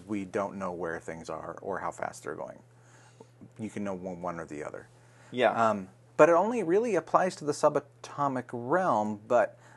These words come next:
Speaker 1: it's the linkage between that realm and the, you know, the big realm that people are always looking for, right? Trying to connect the theory of gravity to the s-, other subatomic.
Speaker 2: Gravity, that's a tough one.
Speaker 1: Yeah, 'cause these forces operate on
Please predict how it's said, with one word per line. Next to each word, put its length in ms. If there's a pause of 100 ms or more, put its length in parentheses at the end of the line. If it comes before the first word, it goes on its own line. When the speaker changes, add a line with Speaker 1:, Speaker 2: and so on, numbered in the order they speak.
(140)
Speaker 1:
it's 240
the 140
linkage 760
between 380
that 220
realm 360
and 140
the, 120
you 100
know, 120
the 100
big 260
realm 380
that 120
people 240
are 100
always 220
looking 240
for, 200
right? 220 (380)
Trying 240
to 40
connect 360
the 60
theory 260
of 100
gravity 540
to 100
the 240 (480)
s-, 160
other 260
subatomic. 240
Speaker 2:
Gravity, 520
that's 220
a 60
tough 240
one. 200
Speaker 1:
Yeah, 260
'cause 220
these 200 (160)
forces 400
operate 380
on 200